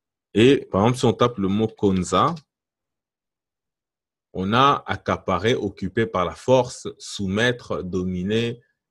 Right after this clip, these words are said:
euh, régner sur, et cetera, et cetera. Mais, comme on a dit, les rôles parfois s'inversent. Parfois, c'est Yakuba qui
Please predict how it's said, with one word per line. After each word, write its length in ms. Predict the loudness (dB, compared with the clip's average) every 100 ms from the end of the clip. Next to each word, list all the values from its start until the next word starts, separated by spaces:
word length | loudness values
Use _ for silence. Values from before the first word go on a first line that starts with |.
| _ _ -12
euh, 200 | -8 -6
régner 600 | 0 2 2 0 0 -2
sur, 460 | -4 -2 0 0 -4
et 120 | -8
cetera, 400 | -8 -4 -4 -4
et 40 |
cetera. 540 | -6 -10 -8 -8 -10 _ _ _ _ _ _
Mais, 320 | 0 4 4
comme 180 | 4 2
on 60 | 4
a 80 | 2
dit, 140 | 4
les 140 | 4 4
rôles 280 | 4 4
parfois 280 | 2 -6 -6
s'inversent. 520 | -4 -4 0 -2 -2
Parfois, 280 | -8 -8 -6
c'est 160 | -6 -2
Yakuba 680 | -2 -4 -6 -2 -2 -4 _ _ _ _ _ -8
qui 320 | 2 2 2